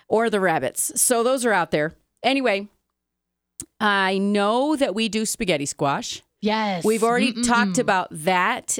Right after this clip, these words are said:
Speaker 1: and you get plenty of seeds out of there. So I thought about just, you know, tossing the seeds out there, see if they grow.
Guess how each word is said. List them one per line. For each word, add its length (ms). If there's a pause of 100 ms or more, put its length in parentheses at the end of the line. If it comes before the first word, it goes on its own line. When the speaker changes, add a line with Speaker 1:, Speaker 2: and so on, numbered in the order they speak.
Speaker 1:
and 760
you 80
get 140
plenty 280
of 60
seeds 360
out 160
of 60
there. 200
So 140
I 80
thought 220
about 220
just, 260 (440)
you 80
know, 180 (420)
tossing 340
the 80
seeds 300
out 160
there, 120
see 160
if 80
they 100
grow. 300